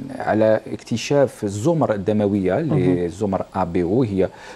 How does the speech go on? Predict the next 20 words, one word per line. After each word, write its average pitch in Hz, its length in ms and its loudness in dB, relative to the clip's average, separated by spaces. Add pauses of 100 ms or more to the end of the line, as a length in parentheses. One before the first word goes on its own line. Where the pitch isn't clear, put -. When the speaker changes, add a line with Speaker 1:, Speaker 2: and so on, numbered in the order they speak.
(100)
Speaker 1:
هو 107 320 4
الطبيب 104 560 0
النمساوي 95 640 0
كارل 90 600 0
لانشتاينر، 90 640 -2
اللي 123 200 0
كان 131 360 0
يعني 90 260 0
الت-، 104 260 -4
ال-، 98 120 4 (420)
ال-، 101 540 4
الاكتشاف 107 840 0
تاعو 143 380 0
ما 107 320 4
يعود 135 340 2
إلا 127 160 2
لسنة 123 420 0 (120)
ألف 123 200 -2
وتسعمية. 95 540 0 (300)
Speaker 2:
مهم. 160 80 -2